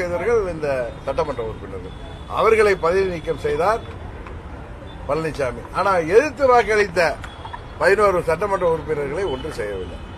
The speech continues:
சரியா? அதனால என்ன சொல்ல வர்றேன்னா,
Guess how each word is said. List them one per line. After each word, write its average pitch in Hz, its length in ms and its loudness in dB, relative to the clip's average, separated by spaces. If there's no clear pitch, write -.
சரியா? 185 240 6
அதனால 160 340 2
என்ன 226 100 6
சொல்ல 185 220 4
வர்றேன்னா, 139 360 2